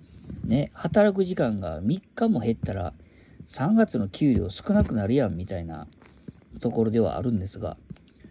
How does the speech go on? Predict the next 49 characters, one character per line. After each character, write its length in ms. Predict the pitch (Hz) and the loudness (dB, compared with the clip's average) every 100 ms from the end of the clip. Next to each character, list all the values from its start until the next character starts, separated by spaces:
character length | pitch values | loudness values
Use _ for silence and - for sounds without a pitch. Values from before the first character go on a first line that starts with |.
| - - | -18 4
こ 140 | 233 | 4
れ 60 | 254 | 4
っ 20 | |
て 160 | - | -2
す 160 | - 110 | -6 2
ご 140 | 175 | 4
い 40 | 185 | 4
よ 120 | 82 | 2
ね。 260 | 90 104 - - - - | -2 -4 -6 -20 -20 -6
パ 140 | - | -2
ソ 140 | 165 185 | -2 0
コ 140 | 202 | 4
ン 100 | 233 | 4
と 100 | 165 | 4
か、 300 | 127 98 92 - - - - | -2 -4 -6 -10 -20 -20 -4
い 160 | 120 | 2
ろ 140 | 151 208 | 4 6
ん 80 | 214 | 6
な 200 | 123 98 | 4 -2
電 300 | - 120 139 | -2 0 2
子 160 | 143 - | -2 -10
機 100 | - | -10
器 180 | 254 175 | -4 0
が 120 | 101 | 2
な 120 | 104 | 0
い 60 | 101 | 0
頃 240 | 123 104 | 0 0
に、 280 | 98 120 113 - - - - | 2 0 0 -6 -20 -20 -10
え 500 | - 98 95 92 92 | -4 -2 -2 -4 -8
ー、 20 | - | -4
こ 140 | - | 0
う 40 | 180 | 0
い 20 | |
う 20 | |
こ 140 | 175 165 | 0 -2
と 100 | 104 | -2
が 220 | 87 - | -4 -8
決 120 | - | -2
め 100 | 151 | 0
ら 140 | 151 135 | 2 2
れ 80 | 139 | 0
て 120 | 117 | -2
る。 160 | 101 - - _ _ _ _ _ | -2 -8 -16 _ _ _ _ _
し 200 | - - | -14 -4
か 160 | - 220 | 2 2
も 140 | 139 | 2
で 80 | 107 | -4
す 140 | - | -8
よ、 180 | - - | -10 -10